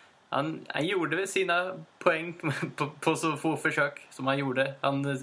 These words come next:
fick åtta assist, tror jag. Eh, hade, var lite ringrostig. Eh, fick några turnovers som inte riktigt var likt honom. Eh, men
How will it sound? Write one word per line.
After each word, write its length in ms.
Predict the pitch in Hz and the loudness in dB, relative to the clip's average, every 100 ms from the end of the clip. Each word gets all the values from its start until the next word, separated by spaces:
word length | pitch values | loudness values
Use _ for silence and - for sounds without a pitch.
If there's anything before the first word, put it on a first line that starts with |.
| - | -8
fick 280 | - 143 - - | -2 -2 -2 -4
åtta 320 | 147 - 147 | -4 2 2
assist, 360 | 143 151 151 - | 2 -4 -10 -2
tror 120 | 131 | 0
jag. 80 | 139 - - - - - _ | 0 -6 -20 -20 -20 -20 _
Eh, 300 | - 131 131 | 0 2 2
hade, 380 | 139 156 151 139 - | 4 2 2 -6 -6
var 160 | 131 160 | 2 2
lite 380 | 180 170 - 175 | 2 -6 0 2
ringrostig. 800 | 170 147 143 151 - 123 117 117 | 2 0 0 -2 -2 -2 -2 -4
Eh, 460 | - 123 123 123 123 | -2 0 0 -2 -6
fick 280 | - 139 | 0 0
några 200 | 143 135 | 2 0
turnovers 720 | 135 - 143 151 123 117 113 117 | 0 4 4 4 -2 -4 -4 -4
som 180 | 120 | -6
inte 240 | 117 113 123 120 | -8 -4 -4 -2
riktigt 600 | 117 - 127 127 - 123 | -4 -2 -2 -4 -10 -2
var 100 | 117 | -2
likt 260 | 113 113 - | -2 -6 -6
honom. 280 | 113 113 113 - - - - _ _ | -4 -4 -8 -20 -20 -20 -20 _ _
Eh, 240 | 120 117 | -2 0
men 340 | 120 135 127 | 2 2 0